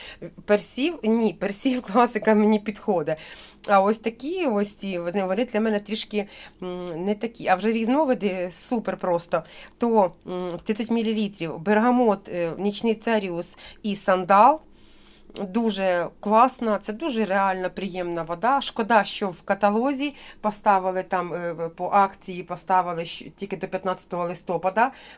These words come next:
М, ці парфумована вода така п'ятдесят мілілітрів.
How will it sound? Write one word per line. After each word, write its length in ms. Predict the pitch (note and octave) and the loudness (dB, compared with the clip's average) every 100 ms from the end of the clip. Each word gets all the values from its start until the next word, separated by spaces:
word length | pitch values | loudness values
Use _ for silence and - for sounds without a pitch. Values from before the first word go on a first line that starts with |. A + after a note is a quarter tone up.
| - | -8
М, 200 | A3 G#3+ F3 A#2+ F#3+ | -6 -4 -6 -10 -10
ці 140 | A#3+ | -8
парфумована 680 | A3 G#3+ A3 A3 G#3 G#3+ G3+ | -4 -2 0 0 2 2 2
вода 240 | G3 G3+ | 2 0
така 300 | G3 G3 F#3+ | -2 0 -2
п'ятдесят 500 | - G3+ G3 G3+ F#3+ | -2 -4 -2 -2 0
мілілітрів. 600 | G3+ F#3 F#3+ G3 F#3 G3 | -2 -2 -4 -6 -4 -6